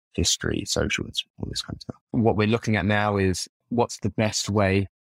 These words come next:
what's the most efficient, what's the least invasive way to produce a note that's usable for doctors. Uh, and what we're kind of finding is that maybe it's kind of this multimodal thing. So we started off with saying, "Well, can we actually just record the encounter?" So we just record the patient-doctor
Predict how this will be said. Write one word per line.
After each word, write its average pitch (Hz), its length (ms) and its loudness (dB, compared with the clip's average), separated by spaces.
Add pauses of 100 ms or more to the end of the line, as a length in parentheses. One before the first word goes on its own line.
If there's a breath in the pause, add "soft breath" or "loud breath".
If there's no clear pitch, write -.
(180)
what's 107 200 0
the 107 60 0
most 107 240 2
efficient, 101 600 -2
what's 110 160 2
the 104 400 2 (140)
least 107 360 4
invasive 104 500 0
way 92 280 0 (220)
to 98 140 0 (220)
produce 104 520 2
a 92 60 -2
note 98 300 0 (140)
that's - 320 -6 (100)
usable 98 460 0
for - 100 -8
doctors. - 460 -8 (240)
Uh, 90 260 0
and 101 140 0
what 98 80 0
we're 98 80 -2
kind 104 180 0
of 104 80 -2
finding 113 380 0
is 98 140 -2
that 85 140 -6
maybe 101 280 0
it's 92 100 -4
kind 98 180 -2
of 92 140 -4
this - 160 -6
multimodal 95 720 -2
thing. 87 160 -10
So - 100 -10
we 95 60 -2
started 98 400 0
off 90 160 -4
with 92 80 -8
saying, 87 300 -2
"Well, 90 80 -2
can - 180 0
we 98 80 4
actually 98 300 -2
just - 200 -4
record 92 640 0
the 85 120 0
encounter?" - 520 -4
So - 140 -14
we - 80 -2
just - 180 -8
record 95 500 0
the 78 60 -4
patient-doctor - 760 -2